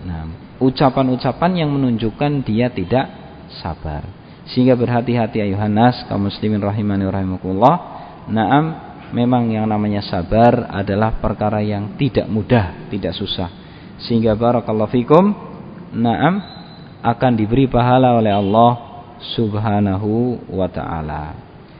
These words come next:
Ayuhal muslimun wal muslimat rahimani wa rahimakumullah. <clears throat> Sebelum kita akhiri, kita akan melihat beberapa ucapan Rasul sallallahu alaihi wasallam, sabda Rasul sallallahu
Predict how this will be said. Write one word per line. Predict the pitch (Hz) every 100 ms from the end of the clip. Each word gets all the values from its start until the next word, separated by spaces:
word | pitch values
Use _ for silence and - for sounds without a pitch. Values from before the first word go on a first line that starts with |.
| - -
Ayuhal | 120 143 143
muslimun | 131 135 131 127 135 131
wal | 123
muslimat | 120 - 113 117 120
rahimani | - 110 123 113 107 107
wa | 101
rahimakumullah. | 107 98 95 95 90 107 127 - - - - - - - - - -
<clears throat> | 185 147 113 -
Sebelum | 117 131 160
kita | 143 131
akhiri, | 120 127 123 131 143 147
kita | 127 127 127 120
akan | 123 123 110 - - - - - - - - - - -
melihat | 101 120 120 127 127
beberapa | 117 110 113 110 110 107 - - - - - - - - - - - - - - - -
ucapan | 117 113 135 135
Rasul | 123 120 - 151 139 117
sallallahu | - 113 110 120 123
alaihi | 107 107 113 107 107
wasallam, | 98 - 95 90 101 120
sabda | - 113 110
Rasul | 104 98 143 143
sallallahu | 127 113 104 107 107